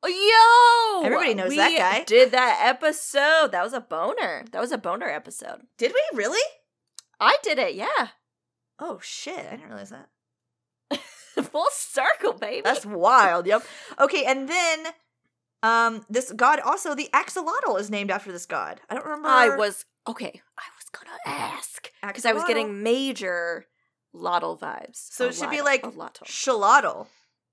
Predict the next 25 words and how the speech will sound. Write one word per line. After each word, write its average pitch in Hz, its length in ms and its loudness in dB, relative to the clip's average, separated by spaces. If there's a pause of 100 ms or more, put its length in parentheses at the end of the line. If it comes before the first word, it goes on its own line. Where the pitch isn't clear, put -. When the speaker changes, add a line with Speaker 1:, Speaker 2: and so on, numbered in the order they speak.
(800)
Speaker 2:
Axolotl 220 1000 2
Speaker 1:
Sh- - 80 -14
Speaker 2:
is 196 80 -10
how 233 120 0
we 220 80 -6
should 220 180 -10
<laughs> - 20 -16
pronounce 320 640 -2
it. - 100 -12 (680)
Speaker 1:
Oh, 285 180 -2
fuck. - 400 2
Speaker 2:
Axolotl. 233 420 2
Speaker 1:
I - 40 -8
guess 262 200 -10
you're 214 120 -6
right. 233 340 -8 (560)
Speaker 2:
If 208 160 -8
this 214 180 -4
is 196 140 -10
Speaker 1:
Axolotl. 233 300 0
Speaker 2:
Sholo, 202 340 -2 (1200)
X's 240 400 -8
are 214 60 -6
shows 220 560 -2
now. 143 340 -14